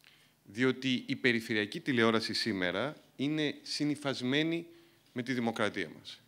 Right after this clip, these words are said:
Ξέρετε, η πραγματικότητα είναι ότι εμείς που έχουμε θέσεις ευθύνης, πολλές φορές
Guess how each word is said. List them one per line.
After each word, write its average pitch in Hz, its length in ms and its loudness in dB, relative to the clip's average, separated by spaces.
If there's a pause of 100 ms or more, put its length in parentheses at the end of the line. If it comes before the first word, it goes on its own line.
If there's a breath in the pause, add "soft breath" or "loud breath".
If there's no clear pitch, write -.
(840 soft breath)
Ξέρετε, 175 500 2
η 135 80 -4
πραγματικότητα 139 540 0
είναι 170 100 0
ότι 156 160 0
εμείς 143 300 2
που 147 80 -2
έχουμε 147 260 -2
θέσεις 147 340 -2
ευθύνης, 131 760 -6 (120)
πολλές 135 280 -2
φορές 139 720 -2